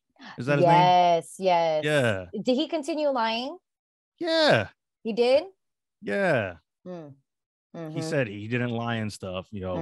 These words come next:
Speaker 1: he
Speaker 2: Mm.
Speaker 1: lied. The people came out with the, like, the people that he hired.
Speaker 2: Yeah.
Speaker 1: The two Nigerian dudes, I think.
Speaker 2: Yeah.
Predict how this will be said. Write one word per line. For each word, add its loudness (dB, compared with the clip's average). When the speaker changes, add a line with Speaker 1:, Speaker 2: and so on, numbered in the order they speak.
Speaker 1:
he 0
Speaker 2:
Mm. 0
Speaker 1:
lied. -2
The -14
people -2
came 0
out 2
with -4
the, -10
like, -10
the -10
people -4
that 2
he -4
hired. -4
Speaker 2:
Yeah. 0
Speaker 1:
The -10
two 0
Nigerian -2
dudes, -6
I -10
think. -2
Speaker 2:
Yeah. 4